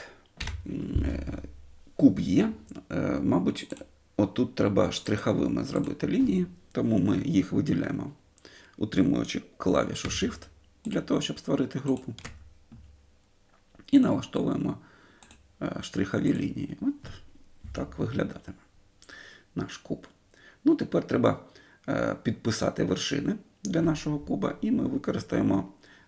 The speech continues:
е, текстове вікно, воно так називається, ну, я б назвав би текстове поле, і клікнемо там, де нам потрібен текст. Ну, наприклад, отут нам потрібен текст А. От, зверніть увагу, що текстове поле занадто велике, тому ми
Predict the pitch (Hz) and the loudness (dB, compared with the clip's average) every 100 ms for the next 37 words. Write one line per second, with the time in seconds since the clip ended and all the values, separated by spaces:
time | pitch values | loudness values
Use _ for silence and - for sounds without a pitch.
0 | - - - - - - - - - 113 | -6 -4 -4 0 0 0 -2 -2 0 -2
1 | - - - - - _ _ - - - | 0 -2 -2 -4 -18 _ _ -10 -4 -4
2 | - - - 185 180 - - - 277 - | -4 -4 -4 -2 0 0 -2 0 0 2
3 | - - - - 98 - - - - - | -2 -6 -4 0 2 2 -2 -2 -4 -4
4 | - - - - - 214 - - - 285 | -4 -6 -6 -6 -6 -6 -10 -20 -6 -6
5 | - 247 147 - - - - - - 151 | 2 2 2 0 -2 -2 -2 -2 -2 -4
6 | - - - - 131 - - - - - | -8 -20 -10 -2 0 0 0 0 0 -2
7 | - - - - - 147 135 - - - | -6 -8 -10 -14 0 2 2 0 -4 -2
8 | 110 - - - - - - - - - | -4 -4 -8 -8 -6 -6 -6 -6 -4 -4
9 | - - - - - - - - - - | -4 -6 -6 -12 -4 -2 -4 -12 -20 -12
10 | - - - - - - - - - - | -8 -8 -8 -8 -8 -12 -16 -14 -12 -10
11 | - - - - 123 139 - - - 92 | -12 -12 -12 0 4 6 4 0 -2 -4
12 | 92 - - - 113 110 - - 107 - | -2 -2 -2 2 2 2 0 0 0 0
13 | - - - 339 - - - 123 113 - | 0 0 0 -2 -4 -4 0 2 4 4